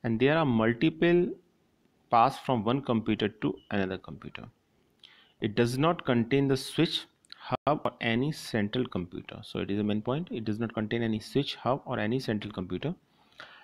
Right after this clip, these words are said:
And the internet is an example of mesh topology. So it is again a very important point. Example of mesh topology is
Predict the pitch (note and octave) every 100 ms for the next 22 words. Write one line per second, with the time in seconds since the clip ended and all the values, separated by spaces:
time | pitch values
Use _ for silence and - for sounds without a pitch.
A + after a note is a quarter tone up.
0 | - _ - B2 B2+ B2+ B2 D3 D#3 D3+
1 | C#3 C3+ G#2+ A2+ A2+ - A2 B2 A#2 G#2+
2 | - G#2 - F#2+ F2+ F#2+ G2+ _ G#2 G2+
3 | G#2+ A2+ A2+ A2+ A#2+ A#2+ A#2+ B2 C3 C3
4 | C#3+ E3 - _ _ - - - A#2 A2+
5 | B2 A#2+ A#2 A#2+ A2+ - G#2+ A2 G#2 A#2
6 | E3 -